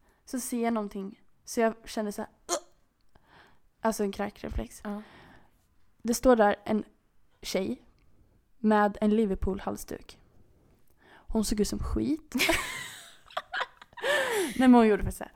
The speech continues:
Speaker 1: Och jag får direkt impulsen att jag måste gå och ta den där halsduken. Jag måste, alltså jag måste få göra den.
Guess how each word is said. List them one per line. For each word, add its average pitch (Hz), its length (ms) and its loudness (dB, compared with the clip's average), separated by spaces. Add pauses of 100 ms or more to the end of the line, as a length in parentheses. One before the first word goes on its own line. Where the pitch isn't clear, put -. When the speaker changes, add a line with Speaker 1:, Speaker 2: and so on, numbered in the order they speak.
(880)
Speaker 1:
Och 269 320 4 (560)
jag 285 400 12
får 247 140 10
direkt 240 520 4
impulsen 208 560 0
att 196 200 -6
jag 214 180 0
måste 233 200 -2
gå 196 80 -4
och 185 80 -10
ta 214 160 2
den 220 80 2
där 214 80 -2
halsduken. 220 520 -4 (1080)
Jag 220 220 6
måste, 185 560 2 (120)
alltså 202 200 -4
jag 214 80 0
måste 208 220 -2
få - 80 2
göra 196 300 -2
den. 208 160 -4